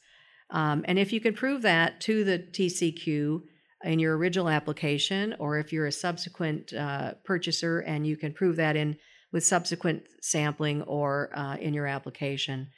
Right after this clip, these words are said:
then the agency will issue an I O P certificate. Um, the certificate, though, is not a broad immunity from liability. It is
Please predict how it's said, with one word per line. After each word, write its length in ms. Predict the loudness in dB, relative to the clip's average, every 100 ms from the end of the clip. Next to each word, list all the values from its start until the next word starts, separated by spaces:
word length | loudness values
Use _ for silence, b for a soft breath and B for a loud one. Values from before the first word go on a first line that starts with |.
| b b b b
then 200 | 4 6
the 160 | 4
agency 460 | 4 4 4 2 2
will 140 | 2
issue 340 | 2 2 0 0
an 100 | 0
I 200 | -2 -4
O 60 |
P 420 | -6 -4 -4 -4 -8
certificate. 720 | -8 -6 -4 -6 -6 -6 -6 _ b b b b b b -6
Um, 460 | -2 0 0 -2 -6 -4
the 580 | 4 6 8 6 4 -4
certificate, 680 | -2 2 4 4 4 2 4
though, 200 | 4 4
is 140 | 4
not 180 | 2 2
a 40 |
broad 400 | 2 4 6 4
immunity 680 | 2 0 0 0 0 -2 -4
from 160 | -6 -4
liability. 720 | -2 -2 -2 -2 -2 -4 -4 0
It 120 | 2
is 240 | 2 0